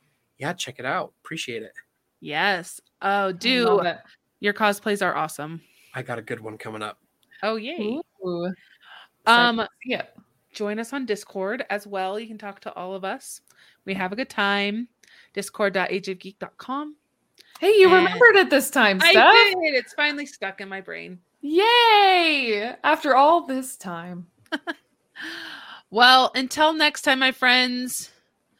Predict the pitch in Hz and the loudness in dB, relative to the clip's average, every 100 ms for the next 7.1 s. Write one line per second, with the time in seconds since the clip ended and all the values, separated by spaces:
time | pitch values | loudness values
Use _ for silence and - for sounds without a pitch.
0 | _ _ _ _ 226 240 247 269 240 - | _ _ _ _ 2 2 2 -2 -6 -8
1 | 262 262 254 254 247 240 - _ - 220 | -4 -4 -4 -6 -6 -6 -8 _ -10 -6
2 | 240 247 247 233 233 220 214 214 208 220 | -6 -6 -8 -4 -2 -2 -4 -8 -6 -6
3 | 202 - 196 208 208 220 214 214 - 202 | -6 -4 -2 -2 -4 -6 -6 -8 -8 -8
4 | 196 190 _ - 196 190 208 202 202 190 | -6 -10 _ -8 -6 -6 -6 -8 -10 -10
5 | 190 185 170 160 151 160 - 175 170 170 | -8 -8 -8 -12 -14 -18 -14 -10 -10 -12
6 | _ _ _ _ _ _ 202 180 175 - | _ _ _ _ _ _ -12 -10 -10 -14
7 | - | -20